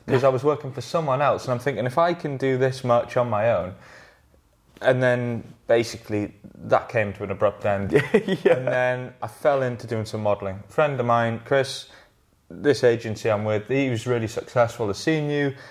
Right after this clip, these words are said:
Speaker 1: uh, they wanna take you on. I started doing it, I was like, "Great, I'm earning some money."
Speaker 2: How was modelling? I mean, h-, h-, how do you, I mean, if someone said, "Oh, Nathan, I'm gonna do some
Speaker 1: Yeah.
Speaker 2: modelling," that would be really out of my comfort zone, something I
Speaker 1: Oh.
Speaker 2: feel really uncomfortable to do.
Speaker 1: Totally out of my comfort zone. But to be honest, a real good laugh, and it helped build up
Speaker 2: <laughs>
Speaker 1: confidence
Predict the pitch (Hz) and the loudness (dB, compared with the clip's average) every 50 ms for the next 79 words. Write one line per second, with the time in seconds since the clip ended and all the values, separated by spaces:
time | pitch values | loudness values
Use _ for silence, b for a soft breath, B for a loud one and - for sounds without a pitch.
0 | B B B B - 113 110 110 110 107 117 117 113 110 104 - 170 160 147 123 | B B B B 2 4 4 4 4 2 0 -2 -2 -2 -2 0 2 2 2 2
1 | - 117 113 113 117 117 113 - - 202 160 117 107 - 139 139 131 131 120 101 | 0 0 0 2 0 0 0 4 4 6 6 6 4 2 2 0 0 0 -2 -6
2 | - 104 82 120 - 160 156 151 - - 113 113 113 110 110 107 - - 107 117 | -6 -8 -6 0 2 2 4 4 2 0 -2 -2 -2 -2 -4 -6 -6 -6 -4 -2
3 | 139 147 147 147 147 143 135 - - - - 480 427 359 302 233 214 214 233 208 | -2 -2 -2 -2 -2 -4 -4 -6 -2 2 2 2 2 2 -2 0 2 2 2 2
4 | 208 190 143 113 104 107 117 139 147 151 156 151 B B B B B B - - | 2 0 -2 0 0 0 0 0 0 -2 -2 -4 B B B B B B -6 -2
5 | - - - - - - - 175 220 277 285 - 208 - 170 185 185 196 - - | -2 -2 -4 -4 -6 -6 -2 0 2 2 0 0 -2 0 0 2 0 0 -2 -6
6 | - - - - 131 - - - 226 226 202 170 185 160 151 143 143 147 143 143 | -12 -20 -18 -18 -18 -6 -2 0 0 0 2 0 2 2 2 4 4 2 0 0
7 | 143 127 127 127 135 127 - 131 123 135 131 123 110 104 101 104 147 - - 104 | 0 0 0 0 0 0 -2 -2 0 2 4 4 4 2 2 2 2 2 2 0
8 | 104 110 107 98 98 101 107 123 131 123 123 117 - 107 113 110 101 - - 113 | -4 -4 -4 -6 -6 -4 -2 0 2 4 4 4 4 2 0 -2 -2 -2 -2 -6
9 | 107 98 110 90 98 123 131 131 123 - 107 104 - 156 127 113 107 110 101 104 | -4 -4 -4 -2 -2 -2 -2 -4 -6 -6 -4 0 2 2 4 4 2 2 2 0
10 | 113 107 95 104 98 - 110 92 - 101 101 98 - - 110 98 87 85 98 - | 0 0 0 0 0 -2 -2 -2 -2 -6 -8 -8 -4 0 0 2 2 0 -2 -6
11 | - - 180 175 175 139 131 151 143 143 - 123 131 123 117 - - 139 127 120 | 0 2 4 4 4 4 2 2 2 2 0 0 -2 -4 -4 -4 -4 -6 -4 -6
12 | - - - - 110 101 101 98 98 b b b b b b b b - 160 - | -8 -10 -6 -2 0 0 0 -2 -6 b b b b b b b b 0 0 0
13 | - 160 175 208 220 170 131 - 139 139 151 151 139 131 120 110 131 147 143 113 | 0 0 2 2 2 0 -2 -4 -2 2 2 4 4 2 0 0 2 2 0 0
14 | - - - 127 135 123 - 156 175 180 180 - 165 165 165 143 143 139 - - | -2 -2 -4 -4 -4 -2 0 0 0 0 0 2 4 4 4 4 2 -2 -2 -2
15 | - 156 180 185 185 - 113 101 87 85 - - - - | 0 0 0 0 -2 -10 -12 -12 -12 -14 -14 -20 -20 -20